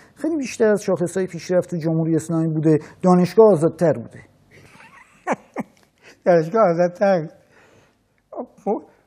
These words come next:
Speaker 2: مستقیم تو دانشگاه، که دانشگاهی که من، من فقط دانشجو بودم، درست بدترین دوره دانشجویی بود که مستطیل سقوط کرد.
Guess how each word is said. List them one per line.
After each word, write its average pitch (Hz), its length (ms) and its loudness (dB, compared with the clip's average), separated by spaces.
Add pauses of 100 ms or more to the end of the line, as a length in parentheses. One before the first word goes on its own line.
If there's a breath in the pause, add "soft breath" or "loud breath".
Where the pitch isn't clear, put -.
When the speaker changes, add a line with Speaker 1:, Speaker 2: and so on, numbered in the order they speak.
(220 soft breath)
Speaker 2:
مستقیم 214 720 2 (100)
تو 294 140 -6
دانشگاه، 214 840 2
که - 180 -8
دانشگاهی 180 520 -2
که 190 120 -10
من، 185 360 0
من 165 260 -8 (200)
فقط 151 240 -8
دانشجو 156 480 -4
بودم، 202 340 -2 (1200 soft breath)
درست 202 300 -6
بدترین 160 580 -4
دوره 160 340 -2
دانشجویی 180 480 -2
بود 226 120 -10
که 254 80 -8
مستطیل 202 380 -4
سقوط 226 340 -4
کرد. 151 320 -8